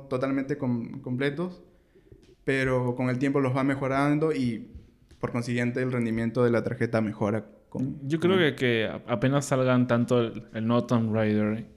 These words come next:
Speaker 2: y también los nuevos hardware, los nuevos drivers, entonces recién vamos a poder ver la, el máximo rendimiento de la tarjeta.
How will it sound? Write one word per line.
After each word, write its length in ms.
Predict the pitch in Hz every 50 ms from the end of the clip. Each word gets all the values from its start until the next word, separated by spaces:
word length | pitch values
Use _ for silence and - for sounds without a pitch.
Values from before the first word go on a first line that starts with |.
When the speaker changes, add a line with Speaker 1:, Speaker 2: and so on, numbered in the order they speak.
| _ - _ _
Speaker 2:
y 120 | - - 120
también 320 | 117 110 113 113 110 110
los 160 | 110 110 110
nuevos 680 | 117 107 120 120 120 117 113 113 113 113 - - - -
hardware, 300 | - 127 120 117 113 120
los 160 | 123 117 110
nuevos 380 | 120 113 113 113 113 - - _ _ _ -
drivers, 500 | 123 123 117 117 113 113 127 160 - -
entonces 520 | 113 104 110 110 107 110 113 117 - - _ _ _ _ - - - - _ _ -
recién 340 | 127 131 123 - 139 135 135
vamos 200 | 127 127 123 127
a 80 | 113
poder 240 | 104 113 107 107 107
ver 200 | 107 107 104 104
la, 100 | 107 - - -
el 260 | 131 113 113 110 107 107
máximo 420 | - 135 135 131 127 - 147 131 120
rendimiento 560 | 107 113 113 110 107 107 110 107 107 104 107
de 60 | 104
la 40 | 101
tarjeta. 440 | - - - - 101 - - 110